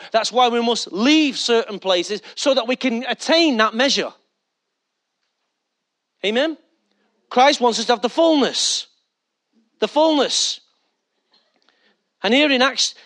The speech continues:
chapter five, now, let's move to Acts chapter five, verse twenty-seven. We see that determination to make things very clear.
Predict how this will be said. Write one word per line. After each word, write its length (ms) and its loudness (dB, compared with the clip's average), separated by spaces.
chapter 320 -2
five, 580 -2
now, 340 -2
let's 140 -12
move 140 -4
to 100 -2
Acts 180 -4
chapter 220 -4
five, 380 -4
verse 180 0
twenty-seven. 760 -4
We 100 -2
see 300 0
that 200 -4
determination 920 -2
to 80 -8
make 300 -4
things 240 -8
very 260 -2
clear. 400 -2